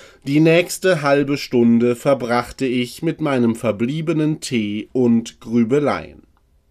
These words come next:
An ernsthafte Arbeit war natürlich nicht zu denken. Deshalb begann ich, die Freiheitsgrade der Katze auszuloten. Ich fand, dass ich die Katze ohne erkennbaren Widerstand im Raum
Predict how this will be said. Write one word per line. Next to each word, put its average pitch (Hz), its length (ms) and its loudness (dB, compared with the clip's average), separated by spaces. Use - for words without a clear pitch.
An 196 180 2
ernsthafte 185 800 0
Arbeit 127 720 2
war 143 160 2
natürlich 143 640 -2
nicht 113 580 -2
zu 135 140 -6
denken. 107 560 -4
Deshalb 165 720 0
begann 131 380 0
ich, 135 340 -2
die 127 180 -4
Freiheitsgrade 107 1300 -2
der 135 160 2
Katze - 640 -8
auszuloten. - 1080 -6
Ich 170 340 2
fand, 185 500 0
dass 180 200 2
ich 170 120 -6
die 165 160 -12
Katze 160 600 -4
ohne 202 440 2
erkennbaren 143 1000 0
Widerstand 113 1000 -2
im 147 200 2
Raum 98 560 -2